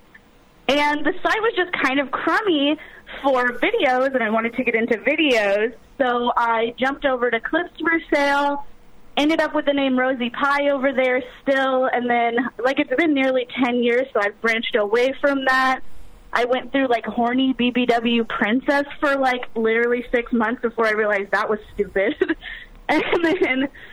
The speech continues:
um, I got the name Satanic Doki on my regular accounts. I didn't intend that to be a porn name. I wanted my porn name to be Annie Lynn, which is also kind of on things. Um,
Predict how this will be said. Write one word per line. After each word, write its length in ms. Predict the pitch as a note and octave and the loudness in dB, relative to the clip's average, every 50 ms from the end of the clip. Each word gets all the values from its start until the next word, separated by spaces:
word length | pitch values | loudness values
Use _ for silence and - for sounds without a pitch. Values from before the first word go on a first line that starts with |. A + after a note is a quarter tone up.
| - - - - - - | -20 -20 -20 -6 -2 0
um, 380 | C4+ C4+ C4 B3 B3 A#3+ A#3+ | 0 2 2 0 0 0 0
I 60 | A#3+ B3 | -2 0
got 160 | C#4+ D4 D4+ | 0 -2 -2
the 80 | D#4 E4 | 0 0
name 240 | D#4 D4 D4 C#4 D4+ - | 0 0 0 -2 -2 -2
Satanic 540 | - C4 B3 - C#4 C#4+ C#4 D4 E4 - - | -4 -4 -2 -2 -2 0 0 0 -2 -2 0
Doki 560 | B3+ B3 B3 B3+ B3+ - A#3+ A#3+ A#3+ B3 - | 0 0 0 0 -2 -2 0 2 2 2 2
on 200 | - A3+ A3+ A#3+ | 2 0 0 0
my 180 | A#3+ A3+ A3 - A#3 G3+ | 0 2 0 0 0 2
regular 440 | A3+ C4 C#4 C4+ - D4+ D4 C#4 C4 | 2 2 2 0 0 0 2 2 2
accounts. 580 | A#3+ A3+ A3 - - A3 G#3 G3 G3+ G#3+ A3 - | 2 0 -2 -2 -2 -2 0 0 0 0 0 -2
I 60 | G3+ | -2
didn't 260 | F#3+ - B3 C4+ C#4+ D4 | 0 0 0 2 2 2
intend 400 | C#4+ C#4 C4+ C4+ C4 A#3+ B3 A#3 | 2 2 2 2 2 2 2 2
that 160 | A3 - - | 0 0 -4
to 80 | - G#3+ | -8 -4
be 120 | G#3 G#3 | -2 0
a 60 | G3+ | 0
porn 360 | G3+ - - A#3 A3 G#3+ G#3+ G3+ | 0 -2 -2 -2 0 2 2 2
name. 300 | F#3 F#3 F#3+ G3+ A#3+ A#3 - - - - - | 2 2 2 0 -2 -4 -6 -10 -10 -4 -2
I 100 | - A3+ | 0 2
wanted 260 | A3+ A#3+ C4 C#4+ C#4 | 2 2 0 0 0
my 120 | C4 B3+ A#3+ | 0 -2 -2
porn 260 | A#3+ - - B3 A#3+ | -2 -2 -2 -2 0
name 180 | A#3+ A#3 A#3+ B3 | 0 -2 -2 -2
to 80 | A#3+ A3+ | -4 -4
be 180 | A3+ A3+ - | -4 -2 0
Annie 280 | - A#3+ A#3+ A#3+ A3+ G3+ | 0 0 0 0 0 0
Lynn, 460 | G3 G#3 B3 C#4+ C#4 B3+ A#3 A3+ A3 | 0 2 2 2 2 2 0 0 0
which 140 | G#3 G#3+ - | 0 0 0
is 140 | G#3 G3+ - | -2 0 0
also 340 | - G3 G#3 G#3+ - A#3+ | 0 0 0 0 0 0
kind 260 | A#3+ - C4 B3 B3+ B3+ | 0 0 0 2 2 2
of 80 | B3+ | 0
on 200 | C4+ C4 C4 C4+ C#4 | 0 0 0 0 0
things. 340 | D4 C#4+ C#4+ D4 D4 D#4+ D#4 - - - - - - - - - - - - - - | 0 2 2 2 2 0 -2 -8 -18 -20 -20 -20 -20 -20 -20 -20 -20 -20 -20 -6 -2
Um, 520 | B3 B3+ B3+ B3 A3 F#3+ F3+ F3 F#3 G#3+ | 0 2 2 2 2 0 -2 -2 -4 -6